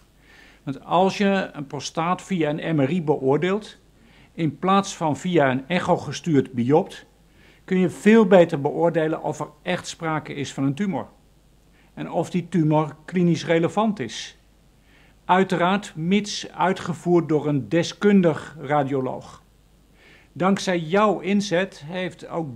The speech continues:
dit geleid tot aanpassing van een beroepsrichtlijn.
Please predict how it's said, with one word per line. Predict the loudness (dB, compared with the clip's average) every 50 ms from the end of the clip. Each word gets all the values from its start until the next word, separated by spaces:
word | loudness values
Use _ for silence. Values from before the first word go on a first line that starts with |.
| -4
dit | -2 0 0 -2
geleid | -4 -8 -6 -4 -4 -2 -4 -4 -6 -10 -12
tot | -8 -8 -8 -8 -8 -12 -10
aanpassing | -6 -4 -4 -4 -2 -2 -4 -4 -4 -6 -6 -6
van | -6 -6 -4
een | -4
beroepsrichtlijn. | -4 -6 -6 -8 -8 -8 -8 -8 -8 -8 -8 -12 -18 -18 -18 -18